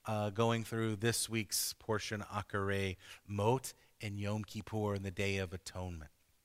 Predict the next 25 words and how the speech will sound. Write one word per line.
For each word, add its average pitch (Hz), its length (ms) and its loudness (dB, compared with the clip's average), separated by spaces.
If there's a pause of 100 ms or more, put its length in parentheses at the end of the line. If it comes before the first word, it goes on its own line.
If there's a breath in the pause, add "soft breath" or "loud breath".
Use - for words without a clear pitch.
(880 loud breath)
So 151 320 12
there 151 180 12
is 196 240 12
a 143 180 12
beautiful 151 520 10
allusion 135 520 6
to 113 80 0
these 117 260 4
four 135 220 2
letters 120 340 6
of 95 100 -2
God's 113 340 4
name 110 440 6 (340 loud breath)
found 143 460 10
within 123 420 8
the 120 80 4
four 131 300 4
major 123 320 4
components 110 880 0 (280 soft breath)
of 98 140 -8
the - 60 -4
holiday, 101 720 2 (420 soft breath)
festival, 98 760 0 (200)
moed, 98 480 4
appointment 98 640 -2